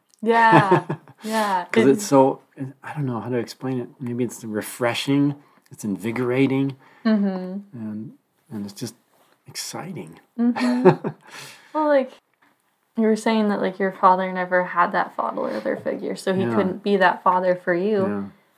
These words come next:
Speaker 1: And I think we kind of all have that, you know? Like,
Speaker 2: Yeah.
Speaker 1: we've all experienced trauma or hardships and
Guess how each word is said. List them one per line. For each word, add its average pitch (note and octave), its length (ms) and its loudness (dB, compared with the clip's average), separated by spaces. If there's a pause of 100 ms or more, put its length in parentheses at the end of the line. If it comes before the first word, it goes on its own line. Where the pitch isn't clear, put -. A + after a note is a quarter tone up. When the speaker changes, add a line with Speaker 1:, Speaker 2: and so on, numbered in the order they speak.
(100)
Speaker 1:
And G#3 160 2
I B3 60 2
think C#4 220 0
we C4+ 80 4
kind C4+ 220 2
of B3 80 0
all C#4+ 200 8
have F3+ 280 -6
that, E3+ 260 -2
you F#3 80 -6
know? F#3 180 -4
Like, G3 160 0
Speaker 2:
Yeah. G#3+ 140 2
Speaker 1:
we've F#3+ 120 2
all G3+ 160 4
experienced F#3+ 760 -6
trauma F#3+ 640 0
or F3 80 -2
hardships F#3+ 800 -2
and F3 160 -6